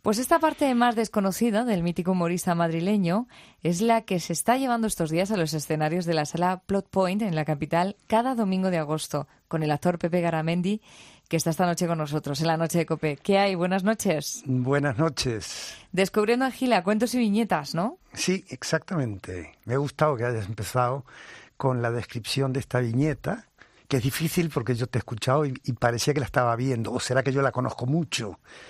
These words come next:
Speaker 2: pero esa faceta de Gila la conoce poca gente.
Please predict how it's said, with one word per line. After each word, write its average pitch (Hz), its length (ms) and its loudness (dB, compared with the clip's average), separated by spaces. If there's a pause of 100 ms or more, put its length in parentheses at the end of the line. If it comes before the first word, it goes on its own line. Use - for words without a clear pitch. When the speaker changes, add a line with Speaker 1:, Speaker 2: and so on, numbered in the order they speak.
(340)
Speaker 2:
pero 117 920 0 (160)
esa 160 400 2
faceta 139 560 2
de 131 100 -2
Gila 156 400 2
la 143 120 2
conoce 117 300 -6
poca 113 220 -4
gente. - 580 -6